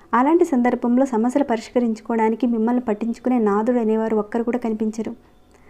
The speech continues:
సమస్య ఉంటే అక్కడ వాళ్ళని ఎక్కడ ఇబ్బంది పెడతామోనని వాళ్ళు పట్టించుకోకుండా వెళ్ళిపోతూ ఉంటారు.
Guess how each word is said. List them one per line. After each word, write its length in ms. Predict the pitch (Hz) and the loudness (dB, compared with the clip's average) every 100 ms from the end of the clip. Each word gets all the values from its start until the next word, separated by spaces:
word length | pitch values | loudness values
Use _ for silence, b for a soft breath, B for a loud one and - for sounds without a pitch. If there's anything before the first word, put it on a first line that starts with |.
| b b b b b | b b b b b
సమస్య 400 | - 262 349 330 | 0 4 4 4
ఉంటే 140 | 294 | 4
అక్కడ 220 | 262 240 233 | 2 2 0
వాళ్ళని 300 | 220 233 247 | 2 2 2
ఎక్కడ 260 | 214 214 254 | 2 2 0
ఇబ్బంది 260 | 247 240 | 2 0
పెడతామోనని 640 | 247 214 226 247 233 226 233 | 0 -2 -2 -2 0 0 0
వాళ్ళు 200 | 220 214 | -2 -2
పట్టించుకోకుండా 680 | 208 220 226 - 220 240 | -4 -4 -6 -2 -2 0
వెళ్ళిపోతూ 440 | 254 208 214 208 240 | -2 -2 -2 -2 0
ఉంటారు. 380 | 208 202 214 | 0 -2 -6